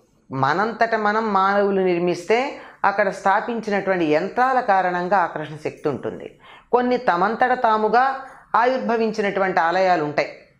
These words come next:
అంటే దైవత-, దేవతా స్వరూపాలు ఆవిర్భవించినవి. అవి ఏమిటి అంటే సహజంగానే భూమిలో ఉండేటటువంటి శక్తి, అయస్కాంత శక్తి. ఇటువంటి చోటకి వెళ్ళినప్పుడు ఈ అయస్కాంత శక్తి నుండి వెలువడేటటువంటి తరంగాలు ఏవైతే ఉన్నాయో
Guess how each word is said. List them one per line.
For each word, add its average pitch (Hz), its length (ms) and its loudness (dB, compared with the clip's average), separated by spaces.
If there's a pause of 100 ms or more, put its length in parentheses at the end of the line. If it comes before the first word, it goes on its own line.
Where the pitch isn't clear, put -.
(260)
అంటే 175 200 2
దైవత-, 175 580 2
దేవతా 170 520 2
స్వరూపాలు 202 580 2
ఆవిర్భవించినవి. 160 880 -2 (340)
అవి 226 260 2
ఏమిటి 247 420 2
అంటే 165 480 0 (280)
సహజంగానే 247 760 2
భూమిలో 220 460 2
ఉండేటటువంటి 175 680 0
శక్తి, - 420 -10 (220)
అయస్కాంత 202 520 2
శక్తి. - 460 -8 (240)
ఇటువంటి 262 380 2
చోటకి 269 440 2
వెళ్ళినప్పుడు 190 880 2 (220)
ఈ 196 140 4
అయస్కాంత 220 800 0
శక్తి 208 460 0
నుండి 202 320 0
వెలువడేటటువంటి 180 960 0
తరంగాలు 170 560 2
ఏవైతే 175 400 0
ఉన్నాయో 147 680 2